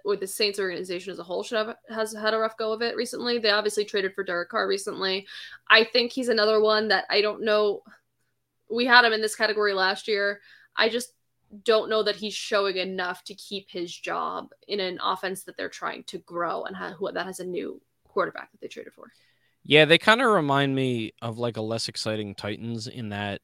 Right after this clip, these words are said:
Speaker 2: I'm
Speaker 1: Yes.
Speaker 2: just not really sure what they're doing. They
Speaker 1: Yep.
Speaker 2: made,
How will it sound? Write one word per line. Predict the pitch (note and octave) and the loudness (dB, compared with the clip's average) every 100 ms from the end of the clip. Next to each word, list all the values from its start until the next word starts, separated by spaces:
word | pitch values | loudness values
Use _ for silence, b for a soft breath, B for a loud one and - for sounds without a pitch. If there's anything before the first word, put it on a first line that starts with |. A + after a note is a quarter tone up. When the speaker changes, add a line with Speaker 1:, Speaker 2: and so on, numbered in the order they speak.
| _ | _
Speaker 2:
I'm | A2+ G#3+ | -4 0
Speaker 1:
Yes. | G3 - | 2 0
Speaker 2:
just | C3 - | -4 -2
not | A#2 C3 A#2+ | 0 0 -2
really | A#2+ A2 | -4 -4
sure | - G#2+ | -2 -4
what | G2 F#2+ | -4 -6
they're | F#2+ | -8
doing. | E2+ D#2+ D#2 D2+ D2 _ b b b | -8 -8 -10 -12 -16 _ b b b
They | - A#2 | 0 2
Speaker 1:
Yep. | A#2 | 2
Speaker 2:
made, | A#2+ A#2 G#2+ | 2 0 -2